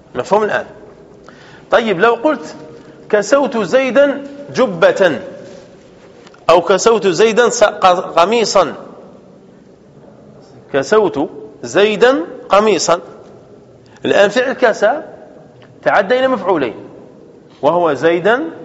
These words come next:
وقميصا. لو حذفنا كسى، ماذا يبقى؟ "زيد قميص"، وهذا لا،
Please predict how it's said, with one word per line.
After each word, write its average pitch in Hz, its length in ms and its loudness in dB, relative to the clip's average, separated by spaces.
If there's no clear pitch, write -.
وقميصا. 202 640 2
لو 226 160 4
حذفنا 262 460 2
كسى، 151 400 2
ماذا 208 240 4
يبقى؟ 175 360 2
"زيد 226 400 2
قميص"، 247 440 2
وهذا 170 340 2
لا، 320 280 2